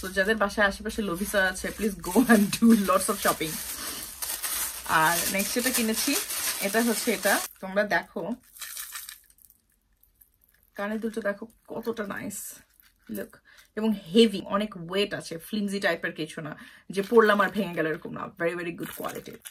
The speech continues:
এবং কানে পরলে দেখো বেশ বড় লাগবে, like proper আমি এটা Asian clothings এর সাথে পরতে পারবো। আচ্ছা, এটার price ছিল বিশ pound, okay? Guess what? এখন এটার price কত? বিশ pound থেকে এটার price চলে এসেছে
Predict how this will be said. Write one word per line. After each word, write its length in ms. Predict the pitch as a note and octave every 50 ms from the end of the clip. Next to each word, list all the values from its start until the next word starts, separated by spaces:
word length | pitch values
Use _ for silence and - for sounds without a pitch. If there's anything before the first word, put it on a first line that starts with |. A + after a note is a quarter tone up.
| - -
এবং 160 | G3+ F#3+ G3+
কানে 300 | G#3+ - G#3 G3 G#3 A3+
পরলে 240 | A3+ A#3+ A#3 A#3 A#3
দেখো 300 | G#3+ G3+ G3+ G3+ C#4 C#4+
বেশ 240 | A#3 G#3 G#3 A3+ G#3 F#3+
বড় 240 | F#3+ F3+ F3+ F3+ F3+
লাগবে, 360 | E3+ D#3+ E3 E3 - - - _ _ _ _ _ _ _ _ _ _ _ _ - -
like 160 | G#3 G3 G3
proper 320 | - B3+ B3 B3 C#4 C4+
আমি 220 | C4 B3 A#3+ A#3+ A#3
এটা 120 | A3+ A#3+
Asian 320 | A3 G#3+ A3+ - A3+ A3 A3+
clothings 380 | A3+ F#3+ F3+ F#3 F#3+ G3 -
এর 60 | G3+
সাথে 220 | G3 - G3 G3 G3+
পরতে 300 | - F3+ F3 - - E3
পারবো। 320 | - - - - - - -
আচ্ছা, 280 | - F3+ - - F#3 - -
এটার 260 | - G#3 A3+ C#4 C#4
price 340 | - - F#3+ C3+ D#2+ - G3 - - - - - - _ _ _ - - - -
ছিল 300 | - - A3 F#3+ G3+ C4 F#4 G4+ _ _ -
বিশ 360 | F3 E3 D#3+ - G3 G#3 -
pound, 440 | - - - - - - - - - - _ _ _ _ -
okay? 340 | - F#3+ - F3 F3+ A3+ C4+ C4 _ - - - _ - _ _ -
Guess 200 | - D#3+ F3 G3
what? 400 | - - - - - - - - - _ _
এখন 220 | - - - F3+ E3+
এটার 140 | - F3
price 220 | - - - G3 -
কত? 220 | - - - - - _ _ _ _ _ _ _ _ _ _ _ _ _ _ _ _ _ _ _ _ _ _ - _ - F3+
বিশ 280 | E3+ G3+ G#3 G3+ -
pound 340 | - G#3 F3+ F3+ E3 E3 -
থেকে 380 | - - - F#3+ - A3 B3+ C#4 _ - - - -
এটার 200 | - - F3+ F3
price 320 | - E3+ D#3 F3 G3 -
চলে 200 | - G3 F3+ F3+
এসেছে 400 | F3+ G3 - G3+ F#3+ - - F#3+